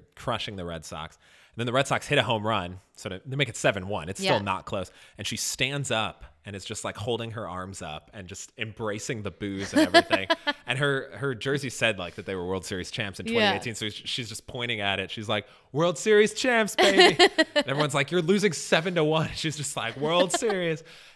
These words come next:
Speaker 1: And then she sits down. The next person hits a home run as well. So
Speaker 2: Uh-huh.
Speaker 1: it's seven two. And, uh, she, like, doesn't react. And I, like, elbow her. I'm like, "Hey, they just hit another home run." And she just
Speaker 2: <laughs>
Speaker 1: stands back up and does the same thing, like, holds her arms up.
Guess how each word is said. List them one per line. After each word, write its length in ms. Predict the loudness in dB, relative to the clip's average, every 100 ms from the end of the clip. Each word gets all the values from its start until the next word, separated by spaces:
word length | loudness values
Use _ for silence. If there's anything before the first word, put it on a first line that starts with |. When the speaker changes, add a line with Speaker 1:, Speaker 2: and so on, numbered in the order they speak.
| _
Speaker 1:
And 140 | -2 -2
then 80 |
she 100 | -2
sits 320 | -4 -4 -4 0
down. 240 | 0 0
The 80 | -4
next 360 | -4 -4 -6 -8
person 320 | -6 -6 -6
hits 180 | -6 -4
a 40 |
home 200 | -4 -2
run 140 | -2 -4
as 140 | -4
well. 280 | -2 -2 0
So 40 |
Speaker 2:
Uh-huh. 220 | 0 2 0
Speaker 1:
it's 100 | 2
seven 300 | 2 2 0
two. 340 | 0 -2 -4 -8 _ _ _ _ -4
And, 140 | -2
uh, 60 | -2 -8
she, 200 | -6 -2
like, 220 | 0 -2 2
doesn't 320 | 2 4 2
react. 560 | 4 4 4 2 0
And 100 | -2
I, 100 | 0
like, 200 | 2 2 0
elbow 320 | -2 2 4
her. 160 | 4 4
I'm 80 | 4
like, 280 | 0 0
"Hey, 160 | -4 -2
they 120 | -2
just 160 | -2 0
hit 100 | 0
another 260 | 0 0
home 200 | 2 4
run." 160 | 4 4
And 80 | 4
she 80 | 4
just 180 | 2
Speaker 2:
<laughs> 20 | 2
Speaker 1:
stands 320 | 2 0 0
back 240 | 0 4
up 120 | 2
and 80 | 4
does 140 | 2 2
the 100 | -2
same 260 | -2 0
thing, 160 | 0 0
like, 120 | -2
holds 200 | -6 -6
her 100 | -4
arms 260 | -2 -2 -2
up. 300 | -2 -2